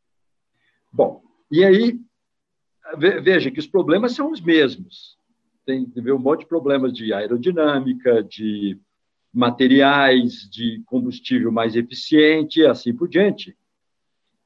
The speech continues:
com uma única solução. E essa é a grande diferença, isso é inovação,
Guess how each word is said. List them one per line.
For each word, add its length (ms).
com 180
uma 140
única 340
solução. 540
E 120
essa 480
é 20
a 80
grande 400
diferença, 760
isso 280
é 40
inovação, 520